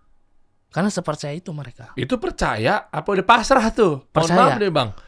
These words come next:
Speaker 2: Hah?
Speaker 1: Percaya.
Speaker 2: Percaya ya?
Speaker 1: Percaya.
Speaker 2: Bukan karena kayak, "Eh, saya
Speaker 1: Udah
Speaker 2: nggak
Speaker 1: nggak mampu
Speaker 2: tahu.
Speaker 1: lagi,
Speaker 2: Udah
Speaker 1: udah,
Speaker 2: nggak mampu
Speaker 1: gitu.
Speaker 2: lagi deh.
Speaker 1: Enggak.
Speaker 2: Udah banyak utangnya deh.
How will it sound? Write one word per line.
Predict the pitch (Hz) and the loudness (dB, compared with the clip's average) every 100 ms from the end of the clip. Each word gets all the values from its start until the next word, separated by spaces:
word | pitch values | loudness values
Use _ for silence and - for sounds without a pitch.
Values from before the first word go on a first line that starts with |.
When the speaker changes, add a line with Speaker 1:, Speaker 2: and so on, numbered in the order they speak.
| - - - | -20 -20 -18
Speaker 2:
Hah? | - 160 196 | -4 0 2
Speaker 1:
Percaya. | 170 | 2
Speaker 2:
Percaya | 156 160 226 | 4 8 8
ya? | 196 180 | 6 4
Speaker 1:
Percaya. | - 143 | 0 -2
Speaker 2:
Bukan | 151 170 | 2 4
karena | 165 170 | 4 4
kayak, | 170 160 - | 2 0 -2
"Eh, | - - | -16 -10
saya | - 170 175 170 | 0 2 2 4
Speaker 1:
Udah | 170 | 6
Speaker 2:
nggak | 196 | 8
Speaker 1:
nggak | 202 | 8
mampu | 190 208 226 | 10 10 10
Speaker 2:
tahu. | 220 | 10
Speaker 1:
lagi, | 220 220 | 8 6
Speaker 2:
Udah | 220 | 6
Speaker 1:
udah, | 202 | 8
Speaker 2:
nggak | 226 240 | 10 10
mampu | 240 214 | 10 8
Speaker 1:
gitu. | 196 | 8
Speaker 2:
lagi | 196 170 143 | 8 8 8
deh. | 247 | 8
Speaker 1:
Enggak. | 185 240 262 202 175 | 8 2 2 4 6
Speaker 2:
Udah | 139 208 | 6 6
banyak | 202 208 214 | 6 4 2
utangnya | 214 208 208 220 | 2 2 0 2
deh. | 240 | 4